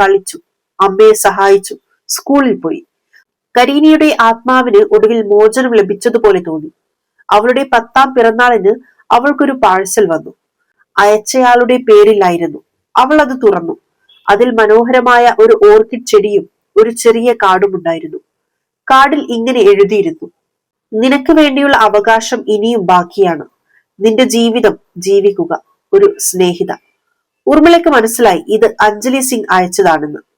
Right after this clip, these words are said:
കഥ നാടകീയമായ ഒരു വഴിത്തിരിവോടെ അവസാനിച്ചില്ല. ഗുരുജിക്ക് ഔദ്യോഗികമായി ശിക്ഷ ലഭിച്ചില്ല. പക്ഷേ മാസങ്ങൾക്കു ശേഷം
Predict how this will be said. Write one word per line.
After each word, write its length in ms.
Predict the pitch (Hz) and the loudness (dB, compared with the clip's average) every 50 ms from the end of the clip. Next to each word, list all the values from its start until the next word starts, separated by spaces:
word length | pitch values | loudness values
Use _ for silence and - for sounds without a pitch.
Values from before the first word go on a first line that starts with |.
| _ _ _ _ _ _ _ _ _ _ _ _ _ _ _ _ _ _ _ _ - 214 | _ _ _ _ _ _ _ _ _ _ _ _ _ _ _ _ _ _ _ _ -2 0
കഥ 200 | 208 208 202 240 214 - 208 | 0 0 0 -2 -4 -2 -2
നാടകീയമായ 920 | 214 214 214 214 214 240 226 240 254 262 262 262 247 254 247 240 240 233 - | 0 0 2 2 0 0 -2 -2 -2 -2 0 0 2 2 2 2 2 2 2
ഒരു 140 | 220 233 233 | 2 2 2
വഴിത്തിരിവോടെ 760 | 220 220 214 220 220 - 254 254 254 233 226 226 214 220 220 185 | 4 4 4 2 2 0 -2 -2 0 2 2 2 2 0 0 0
അവസാനിച്ചില്ല. 800 | 185 180 196 190 - 214 208 202 202 - - - 151 - - _ _ _ _ _ _ _ _ _ _ _ - | -2 -2 -2 -2 -2 0 0 0 -2 -4 -8 -10 -10 -10 -10 _ _ _ _ _ _ _ _ _ _ _ -8
ഗുരുജിക്ക് 600 | 190 220 277 302 311 311 - 339 339 - 339 - - 208 | -2 0 2 2 2 2 2 0 0 0 0 0 2 2
ഔദ്യോഗികമായി 840 | 214 220 226 202 262 277 262 240 269 262 277 247 240 214 180 - | 2 2 2 0 -2 -4 -2 -4 -4 -2 -2 0 0 0 -2 -4
ശിക്ഷ 360 | - - - 208 208 - - | -6 -6 -8 -6 -4 -4 -2
ലഭിച്ചില്ല. 540 | 247 220 185 170 170 - - 170 160 - - _ _ _ _ _ _ _ _ - | 0 0 0 -2 -4 -8 -10 -8 -8 -8 -10 _ _ _ _ _ _ _ _ -6
പക്ഷേ 240 | 196 196 - 233 220 | -6 -2 0 0 2
മാസങ്ങൾക്കു 640 | 208 208 202 202 202 - - 233 240 240 233 247 | 2 2 0 0 -2 -4 -4 -4 -4 -4 -4 -6
ശേഷം 460 | 240 - 233 226 220 - 226 226 254 | -2 0 0 0 2 0 -2 -4 -4